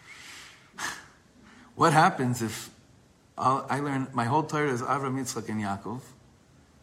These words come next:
and I say, "איפה אני ואיפה הם?" Now, I have to ask myself, "מתי יגיעו מעשיי למעשי אבותיי?" It's true. I have to ask myself, like, "When will I reach that level?" But for right now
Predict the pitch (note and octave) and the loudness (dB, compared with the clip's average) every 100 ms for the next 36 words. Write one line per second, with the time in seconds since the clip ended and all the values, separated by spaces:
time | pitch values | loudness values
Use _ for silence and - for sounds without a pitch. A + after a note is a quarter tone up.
0 | _ A2 A2 - D#3 C#3 B2+ - - C#3 | _ -8 -6 -4 -2 -2 -6 -12 -12 -12
1 | - B2 A2 D3 B2 C3 C3 B2 D#3+ E2 | -6 -4 -2 -4 -4 -6 -6 -6 -6 -8
2 | - - - G2 B2+ A3+ - F#2+ G2 G2 | -16 -20 -16 -10 -6 -6 -6 -6 -8 -8
3 | G2 D#2 D#2 F2 G2 G#2+ G2 G2 A2 G#2 | -8 -8 -10 -10 -8 -8 -8 -6 -4 -4
4 | E2 F2+ F2 G#2 G#2 G2+ F#2+ F#2 - F#2+ | -6 -8 -8 -6 -6 -8 -8 -10 -10 -10
5 | G2 - - F2+ - - - - - - | -10 -12 -12 -12 -12 -8 -8 -8 -14 -20
6 | - - - - - A#2+ A2+ G#2 G2+ - | -20 -12 -8 -8 -6 -4 -4 -4 -6 -6
7 | F#2 F2+ F2+ F2 A2 A2+ G#2+ F2+ F#2 A#2+ | -8 -10 -12 -10 -6 -4 -4 -4 -4 -4
8 | - F#2+ E2+ D#3+ G3+ - - - - - | -4 -10 -4 -2 -2 -6 -12 -16 -18 -18
9 | - - - F#2+ - D3 F3 C3+ F#3 G#3 | -20 -20 -14 -2 2 4 4 4 4 6
10 | C3+ D#3+ | 4 2